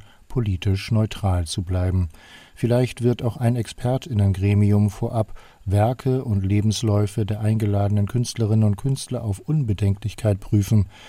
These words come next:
ehe sie der Öffentlichkeit zugemutet werden. Und bei der Künstlerauswahl wird natürlich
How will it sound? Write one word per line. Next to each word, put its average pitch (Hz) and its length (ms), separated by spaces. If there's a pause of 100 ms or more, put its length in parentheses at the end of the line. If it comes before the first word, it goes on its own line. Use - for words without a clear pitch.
(300)
ehe 104 280
sie 95 140
der 104 160
Öffentlichkeit 98 600
zugemutet 95 680
werden. 95 380 (260)
Und 98 420
bei 98 120
der 92 220
Künstlerauswahl 101 920
wird 101 120
natürlich 95 540